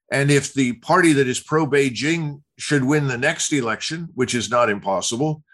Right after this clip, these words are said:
and the pro-Tokyo party is out of power, you could actually see a peaceful, quote unquote,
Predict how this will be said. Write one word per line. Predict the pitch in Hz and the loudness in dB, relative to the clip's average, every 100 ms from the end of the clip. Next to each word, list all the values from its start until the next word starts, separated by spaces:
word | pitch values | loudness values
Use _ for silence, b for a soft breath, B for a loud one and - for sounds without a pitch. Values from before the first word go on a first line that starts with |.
| b b b | b b b
and | - 127 | 0 0
the | 120 - _ | 0 -4 _
pro-Tokyo | - 160 147 147 - 170 190 175 143 | 4 6 6 2 -2 0 2 4 2
party | 117 131 131 123 | 4 0 0 0
is | 117 | -2
out | 113 104 | -2 -2
of | 95 | -2
power, | - 190 185 143 139 _ _ - | 0 2 2 0 -6 _ _ -2
you | 147 | 0
could | 180 160 | 2 4
actually | 151 143 135 139 | 4 2 -2 -2
see | 123 156 151 | -2 0 0
a | 135 | 0
peaceful, | - 180 202 - 127 85 _ | -2 -2 -2 -2 -4 -6 _
quote | 139 131 | 2 2
unquote, | 113 113 120 104 | 0 0 0 0